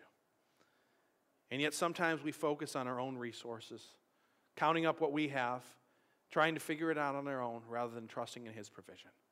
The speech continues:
There was once, years ago, there was a young boy who was traveling to see his grandparents, traveling by himself on an airplane. And, uh, he was working on this Sunday school paper, and he happened to be sitting next to a seminary professor.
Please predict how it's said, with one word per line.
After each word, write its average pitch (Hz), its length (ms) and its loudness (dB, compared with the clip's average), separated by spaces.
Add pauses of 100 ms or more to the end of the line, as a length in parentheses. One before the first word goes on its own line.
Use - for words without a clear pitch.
(1400)
There 147 100 4
was 156 100 4
once, 185 400 2
years 175 240 4
ago, 151 300 8
there 139 140 4
was 135 160 -2
a 127 120 -6 (200)
young 151 240 2
boy 139 320 4
who 127 80 -4
was 120 100 -6
traveling 139 720 2
to - 80 -16
see 147 160 -4
his 139 140 -4
grandparents, 127 800 -4 (300)
traveling 170 360 6
by 151 160 8
himself 143 440 4
on 131 120 0
an 123 100 -6
airplane. 127 440 -4 (880)
And, 120 240 -4
uh, 113 140 0 (580)
he 165 60 6
was 160 100 6
working 202 340 6
on 175 140 6
this 160 100 2
Sunday 190 320 4
school 147 300 0
paper, 127 500 -4 (640)
and 131 440 -2
he 131 140 -2
happened 175 320 6
to 151 60 -2
be 143 80 -2
sitting 165 340 -2
next 139 240 0
to 151 80 -4
a 139 60 0
seminary 170 520 2
professor. 117 520 -6